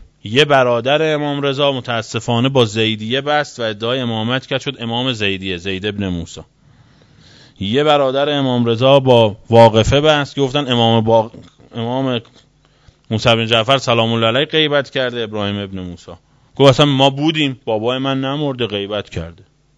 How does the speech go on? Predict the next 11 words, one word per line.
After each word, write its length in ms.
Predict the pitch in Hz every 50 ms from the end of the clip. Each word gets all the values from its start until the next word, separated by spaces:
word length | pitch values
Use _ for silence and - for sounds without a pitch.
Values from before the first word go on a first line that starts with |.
| _ _ _ _ _ _ _ _ _ _ _ _ _ _ _ _ _
رشوه 340 | 117 117 113 - - 151 147
گرفت، 280 | 143 143 139 143 139 135
رفت 200 | 139 131 120 -
سمت 260 | - 123 113 107 -
واقفه. 580 | 101 95 92 87 85 82 85 - - - - - _ _ _ _ _ _ _ _ _ _ _ _ _ _ _ _ _ _ _ _ _ _ _ _ _ _ _ _
خب 140 | - 107 107
اینی 160 | 127 147 156
که 120 | - 175
پدر 420 | 139 - 135 135 123 123 123 123 123
من 280 | 127 127 127 127 127
نمرده، 800 | 127 127 123 123 123 123 123 120 120 123 123 123 120 117 113 107